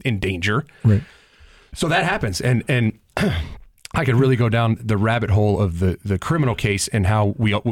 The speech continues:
Speaker 1: we had, we had a case, we quote unquote won it, seven to one. Eight jurors, we, seven of them voted not guilty. The other one, it was a hung jury, right? Normally that doesn't get retried.
Speaker 2: Yeah,
Speaker 1: But
Speaker 2: un-,
Speaker 1: be-
Speaker 2: un-, unless you've got a prosecutor that's out to,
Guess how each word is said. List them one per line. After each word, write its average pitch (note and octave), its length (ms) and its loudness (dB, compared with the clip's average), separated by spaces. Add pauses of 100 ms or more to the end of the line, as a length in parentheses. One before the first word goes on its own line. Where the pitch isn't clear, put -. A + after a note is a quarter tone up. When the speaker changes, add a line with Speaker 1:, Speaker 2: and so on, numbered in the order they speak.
(120)
Speaker 1:
we G#2+ 160 -2
had, A#2+ 280 -2
we G#2+ 100 0
had D#3 160 0
a - 40 -2
case, A#2 380 -2
we G#2+ 280 0 (720)
quote F3 200 0
unquote D3 360 0
won B2 260 2
it, F2+ 200 -6
seven D#3 340 -2
to D3 80 0
one. G2 260 0
Eight E3+ 180 -4
jurors, B2 380 0
we, B2+ 160 0
seven E3+ 400 -2
of D#3+ 140 -2
them D3 240 -2 (340)
voted C#3 320 0
not C3 220 0
guilty. A#2 340 -2
The A2 140 2
other A#2+ 120 0
one, A2+ 120 0
it G#2+ 40 2
was G#2 80 0
a G2+ 60 -2
hung B2 220 0
jury, F#2+ 340 -2 (640)
right? A2+ 200 0
Normally D3 460 2
that A#2 160 0
doesn't A2+ 240 0
get G2+ 140 -2
retried. G2+ 640 -2 (320)
Speaker 2:
Yeah, A#2 180 4 (160)
Speaker 1:
But C3 140 4
Speaker 2:
un-, - 220 -4 (280)
Speaker 1:
be- C3+ 220 2
Speaker 2:
un-, E3 140 -12
unless C3 340 4
you've C3 100 2
got A#2+ 100 4
a A2 40 2
prosecutor A2 600 2
that's A2+ 220 2
out G#2+ 220 2
to, G2+ 240 2